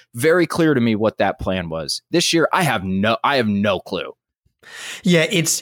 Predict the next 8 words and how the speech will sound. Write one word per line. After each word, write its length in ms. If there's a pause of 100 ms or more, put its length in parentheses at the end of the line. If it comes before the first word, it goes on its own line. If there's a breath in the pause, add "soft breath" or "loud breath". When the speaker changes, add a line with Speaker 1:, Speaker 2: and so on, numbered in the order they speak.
(120)
Speaker 2:
it 100
feels 420
like 240
it's 240
just 280
been, 500 (140)
like, 420
the 800